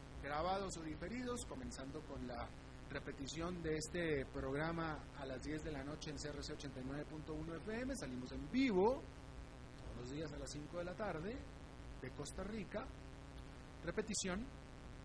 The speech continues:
todos los días también a las diez de la noche el mismo día. Por supuesto, la señal de la, la señal,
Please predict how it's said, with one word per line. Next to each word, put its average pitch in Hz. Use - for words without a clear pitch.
todos 139
los 156
días 156
también 151
a 180
las 135
diez 117
de 127
la 120
noche 117
el 117
mismo 120
día. 226
Por 147
supuesto, 156
la 139
señal 135
de 135
la, 127
la 131
señal, 160